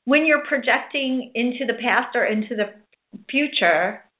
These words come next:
instead of being in the place that you are, you're usually either with fear or with sadness.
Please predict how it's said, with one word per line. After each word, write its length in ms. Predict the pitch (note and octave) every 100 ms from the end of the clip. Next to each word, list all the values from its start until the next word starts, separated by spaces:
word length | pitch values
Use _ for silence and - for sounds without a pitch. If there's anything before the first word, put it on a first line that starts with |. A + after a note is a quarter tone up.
| _ _ _ _ _ _ _ _
instead 400 | A#3 A#3+ A#3 A#3+
of 220 | A#3 G3+
being 500 | B3+ C4 A#3 A3+ A3+ -
in 120 | G#3+
the 60 | G#3
place 260 | G#3 A3+ A3
that 160 | F#3+ G#3+
you 160 | G#3+
are, 260 | E3+ A#3 G#3
you're 300 | G#3+ G#3 G3+
usually 800 | G#3+ B3 A#3+ A#3+ A3 G#3 - _ _ _
either 280 | A#3 A#3 G#3
with 140 | G3+ G3+ -
fear 560 | C4 B3 A#3+ B3 B3 -
or 200 | G#3+ A3
with 140 | G#3 G3+ -
sadness. 600 | D4 D4 G#3 C#3+ -